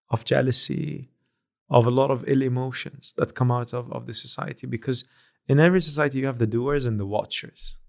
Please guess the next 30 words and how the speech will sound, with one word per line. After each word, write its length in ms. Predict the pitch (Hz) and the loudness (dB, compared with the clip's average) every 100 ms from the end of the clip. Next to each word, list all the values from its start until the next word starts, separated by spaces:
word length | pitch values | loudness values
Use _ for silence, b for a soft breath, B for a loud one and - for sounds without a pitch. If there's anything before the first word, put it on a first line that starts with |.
| _ _ - | _ _ -2
There 100 | 131 | 0
are 40 | |
people 260 | 143 147 127 | 0 0 0
who 120 | 117 | 0
do 160 | 120 | 0
things, 360 | 127 120 113 147 | -4 -4 -2 -4
and 160 | 151 120 | -2 -2
there 80 | |
are 60 | 123 | -2
people 280 | 131 131 123 | -6 -8 -8
who 80 | 117 | -6
watch 380 | 120 131 - | -2 -2 -2
people 260 | - 117 120 | -8 -8 -10
do 140 | 117 | -12
things. 500 | 107 117 117 _ - - _ _ _ _ _ _ _ _ _ _ | -12 -14 -16 _ -20 -20 _ _ _ _ _ _ _ _ _ _
And 500 | 120 120 117 113 117 - _ _ _ _ _ | 2 4 4 -2 -10 -18 _ _ _ _ _
if 520 | 143 123 - - - _ _ _ _ _ _ | 6 6 0 -16 -20 _ _ _ _ _ _
you 320 | 143 139 151 | 10 12 12
are 240 | 143 139 - | 8 4 2
on 200 | 135 117 | 0 2
this 220 | 131 - | 2 2
side, 480 | - 113 104 - - _ _ _ _ _ _ | 4 4 2 -4 -14 _ _ _ _ _ _
you 180 | 139 135 | 6 8
always 360 | 143 143 135 101 | 8 4 2 0
wish 500 | 127 110 - - - | -2 0 -2 -4 -10
you're 100 | - | -8
on 140 | 85 58 | -4 -4
the 120 | 62 | -4
other 220 | 64 64 | -4 -6
side. 260 | - - | -8 -10